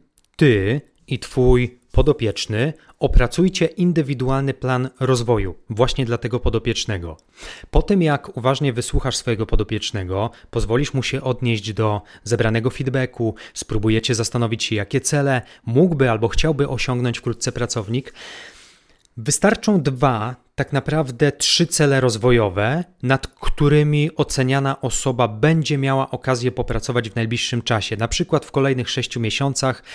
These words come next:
zanim spotkacie się ponow-, ponownie jakby na podobnej, y, ankiecie, ponownej opinii feedbacku trzysta sześćdziesiąt. Najczęściej cele ustalane są właśnie na podstawie tego zebranego feedbo-, feedbacku, po to w ogóle zbiera się te opinie od zespołu,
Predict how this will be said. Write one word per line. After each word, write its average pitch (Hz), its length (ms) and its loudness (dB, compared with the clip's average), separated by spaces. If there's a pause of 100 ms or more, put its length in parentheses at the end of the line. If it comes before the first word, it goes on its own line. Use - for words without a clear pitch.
(200)
zanim 156 300 4
spotkacie - 480 0
się - 140 0
ponow-, 123 560 -2
ponownie 123 420 2
jakby 117 220 -2
na 113 120 -4
podobnej, 110 540 -2 (340)
y, 107 360 -8
ankiecie, 123 440 -2
ponownej 127 540 0
opinii 131 400 -4
feedbacku 117 400 -2
trzysta - 280 -2
sześćdziesiąt. 104 560 -6 (360)
Najczęściej 190 500 2
cele 170 300 2
ustalane 147 460 -2
są 127 160 0
właśnie 131 260 -2
na 123 100 -2
podstawie 127 420 -4
tego 123 200 -2
zebranego 120 460 0
feedbo-, 120 500 -4
feedbacku, 120 460 -4
po - 220 2
to 147 120 0
w 123 80 -4
ogóle 131 240 0
zbiera 120 320 -2
się 117 360 -2 (300)
te 131 260 0
opinie 147 380 2
od 101 120 -2
zespołu, 95 580 -6